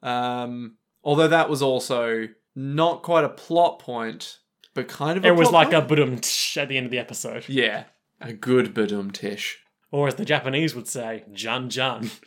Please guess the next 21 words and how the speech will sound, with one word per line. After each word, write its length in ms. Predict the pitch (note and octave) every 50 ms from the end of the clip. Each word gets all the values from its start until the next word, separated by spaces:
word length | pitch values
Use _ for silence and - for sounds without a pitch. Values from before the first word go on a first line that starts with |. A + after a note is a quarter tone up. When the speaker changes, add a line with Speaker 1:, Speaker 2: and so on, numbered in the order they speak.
| _ _ _ _ _ _ -
Speaker 1:
that 140 | F#3 G#3+ -
what 60 | G3
they 120 | G#3 G#3 G3
say 160 | G#3 G#3+ F#3+
instead 220 | D#3+ D3 - F3 D#3+
of 40 | D3
Speaker 2:
It's 80 | D3 D#3
happened 240 | E3+ E3 E3 D#3+ D3
a 40 | C#3+
Speaker 1:
badum 20 |
tish? 40 | F#3+
Speaker 2:
few 140 | D#3 C#3+ B2+
times 300 | - C3 B2+ B2+ B2 B2+
in 80 | A#2+
<laughs> 20 | A#2
JoJo's, 560 | - - D#3+ C#3 C3 - B2+ A#2+ B2 B2 C3+
I 80 | C3
guess 240 | B2+ D3 C#3+ B2+ -
so. 300 | - - A#2+ A2 A#2 A#2 - _ -
Speaker 1:
Oh, 180 | C3+ C3+ A#2+ G#2
wow. 420 | G2 A2 C3+ D3+ C3 A#2 G#2+